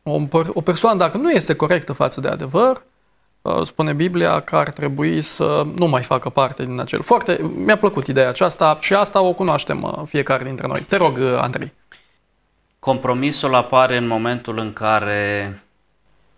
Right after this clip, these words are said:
Speaker 2: ne este frică să vorbim despre o stare de lucruri. Cum o să fiu privit?
Speaker 1: Da.
Speaker 2: Care o să mai fie relația mea cu persoana în cauză sau cu grupul, da?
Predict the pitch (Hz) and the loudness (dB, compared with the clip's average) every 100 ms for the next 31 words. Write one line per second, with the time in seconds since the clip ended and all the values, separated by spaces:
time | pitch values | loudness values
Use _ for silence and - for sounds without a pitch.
0 | _ _ _ 117 117 - 113 - 127 123 | _ _ _ 0 0 -2 -4 -2 0 0
1 | - 95 107 92 98 85 101 98 95 - | -2 -2 -2 0 0 0 -2 -2 -4 -4
2 | 98 95 - 98 92 87 92 90 87 85 | -4 -4 0 0 0 -2 -4 -4 -6 -8
3 | 80 - - _ _ _ _ _ _ _ | -10 -12 -20 _ _ _ _ _ _ _
4 | _ _ _ _ - - _ _ _ - | _ _ _ _ -20 -20 _ _ _ -2
5 | 120 110 107 - 104 95 87 98 127 - | 0 0 -2 -4 -2 -2 -2 0 -2 -2
6 | - - - _ _ _ _ _ _ _ | -10 -10 -14 _ _ _ _ _ _ _
7 | _ _ _ _ _ _ _ _ 147 139 | _ _ _ _ _ _ _ _ -4 -4
8 | 156 120 110 - 107 104 110 110 104 101 | -2 -2 -2 -4 -6 -6 -4 -2 -2 0
9 | 104 104 - 101 95 104 104 101 - 101 | 0 0 -4 -8 -6 -4 -6 -6 -12 -10
10 | 92 - 101 98 92 85 - 120 117 117 | -10 -6 -4 -4 -6 -6 2 2 2 -4
11 | 117 117 117 - 90 85 85 82 95 120 | -8 -8 -8 -6 -6 -6 -10 -8 -4 -4
12 | 123 127 127 127 123 - _ _ - 92 | -4 -4 -4 -6 -12 -20 _ _ -12 -4
13 | 98 113 | -4 -4